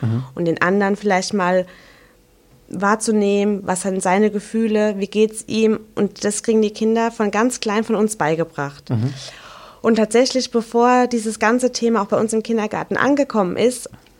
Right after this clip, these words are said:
Speaker 2: und der Krieg aber schon war, haben wir natürlich trotzdem Friedenstau-, äh, Tauben gebastelt
Speaker 1: Mhm.
Speaker 2: mit den Kindern und haben dann natürlich drüber gesprochen, was ist denn Frieden? Was ist es denn für euch? Und dann sind natürlich ganz liebe Antworten gekommen, dass ich den anderen zuhöre,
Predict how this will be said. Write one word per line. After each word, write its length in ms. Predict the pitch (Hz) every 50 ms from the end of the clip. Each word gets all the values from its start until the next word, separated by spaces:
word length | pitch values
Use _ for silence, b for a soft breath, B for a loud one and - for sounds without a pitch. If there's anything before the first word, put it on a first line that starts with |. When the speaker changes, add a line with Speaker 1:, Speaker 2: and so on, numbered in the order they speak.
| _ _ - -
Speaker 2:
und 140 | - 202 196
der 100 | 190 180
Krieg 280 | 180 - - 247 233
aber 180 | 220 202 196 196
schon 240 | - - 185 175 175
war, 260 | 165 165 180 220 269 302 302 285 - -
haben 200 | - - 240 233
wir 80 | 240 247
natürlich 480 | 240 240 240 - - 233 220 247 233
trotzdem 440 | - - - 185 180 - - 240 247 247
Friedenstau-, 760 | 240 254 294 285 262 240 - - - 190 180 175 175 - -
äh, 180 | - 180 175 165
Tauben 360 | 170 - 190 185 175 175 180
gebastelt 600 | 165 156 143 151 151 151 - - - 156 151 -
Speaker 1:
Mhm. 100 | 147 131
Speaker 2:
mit 100 | 107 127
den 140 | 135 156 160
Kindern 460 | 160 - 175 165 156 156 151 147 151 156 - - -
und 160 | 185 185 175
haben 140 | 190 214 220
dann 100 | 202 190
natürlich 300 | 175 175 - 208 202 196
drüber 220 | - - 190 175
gesprochen, 520 | 165 160 - - - - 175 185 226 226 -
was 200 | - 160 147 -
ist 200 | - 175 - -
denn 140 | 330 330 302
Frieden? 460 | - - - 180 175 160 156 160 151 - -
Was 160 | - 175 175
ist 160 | - 175 - -
es 60 | - -
denn 120 | 165 160
für 180 | 156 - 151 -
euch? 400 | 170 196 233 240 226 - - B B B B B B B B B B -
Und 80 | 175
dann 120 | 175 175 180
sind 100 | 196 196
natürlich 380 | 202 196 - 190 208 196 -
ganz 240 | - 175 185 196 -
liebe 200 | 208 208 185 -
Antworten 340 | - 196 190 185 - 190 190
gekommen, 320 | 180 180 - 202 196 196 190 B B B B B B -
dass 180 | 233 226 220
ich 120 | 220 214 -
den 120 | - 190 -
anderen 320 | - 170 170 170 160 170
zuhöre, 720 | 175 - - 269 269 269 254 226 247 240 226 226 226 220